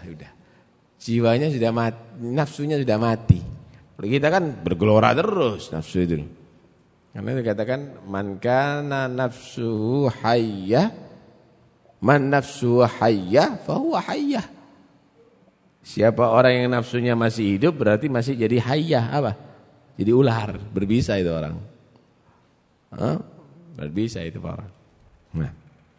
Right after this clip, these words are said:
Kemudian yang kedua, bagaimana balasan yang luar biasa. Dia diumumkan jadi orang yang soleh, dia dikasih pilihan di muka orang-orang. Ibarat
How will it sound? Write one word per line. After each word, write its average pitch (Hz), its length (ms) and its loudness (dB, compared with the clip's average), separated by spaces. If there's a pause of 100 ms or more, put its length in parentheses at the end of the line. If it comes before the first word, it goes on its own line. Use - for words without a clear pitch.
(960)
Kemudian 151 400 2
yang 196 160 2
kedua, 170 640 6 (240)
bagaimana 127 560 2
balasan 120 480 4
yang 156 160 -2
luar 139 240 2
biasa. 131 480 -4 (720)
Dia 143 320 0
diumumkan 165 640 4
jadi 156 160 4
orang 151 320 2
yang - 60 -8
soleh, 170 340 4 (160)
dia 247 160 -2
dikasih 208 480 -2
pilihan 240 400 0
di 202 80 2
muka 190 320 -2
orang-orang. 214 480 2 (1500)
Ibarat 104 420 2